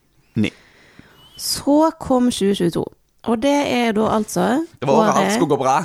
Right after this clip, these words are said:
Speaker 2: <laughs> året vi skulle gå i pluss.
Speaker 1: Mm.
Speaker 2: Ehm,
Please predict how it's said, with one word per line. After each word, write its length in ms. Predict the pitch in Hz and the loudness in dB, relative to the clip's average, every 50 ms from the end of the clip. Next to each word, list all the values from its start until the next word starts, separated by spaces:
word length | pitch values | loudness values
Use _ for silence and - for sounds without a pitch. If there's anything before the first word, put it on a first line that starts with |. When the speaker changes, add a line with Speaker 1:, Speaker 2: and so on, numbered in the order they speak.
| - - - - - - | -4 -10 -14 -16 -16 -16
Speaker 2:
<laughs> 400 | - _ - - 240 - 277 285 | -18 _ -10 -8 -4 0 2 2
året 240 | 254 226 196 185 185 | 2 2 0 -2 -2
vi 80 | 190 | -2
skulle 280 | 190 - - 202 208 220 | -4 -2 -2 0 0 0
gå 140 | 190 196 180 | 0 0 -2
i 60 | - | -2
pluss. 300 | - - - - - - - - - - - | -4 -8 -10 -10 -10 -10 -12 -16 -20 -20 -14
Speaker 1:
Mm. 400 | - 104 107 95 85 76 85 90 - - - _ _ _ _ _ _ - - - _ _ _ _ _ _ _ _ _ _ _ | -10 -8 -6 -6 -6 -8 -10 -14 -18 -20 -20 _ _ _ _ _ _ -18 -18 -18 _ _ _ _ _ _ _ _ _ _ _
Speaker 2:
Ehm, 1400 | 233 220 226 226 220 220 220 220 220 220 214 214 214 208 208 208 208 208 208 202 208 208 202 202 202 202 202 - | -2 -2 0 0 0 0 0 0 2 2 2 2 2 2 0 0 0 0 0 0 0 0 0 0 0 -2 -2 -6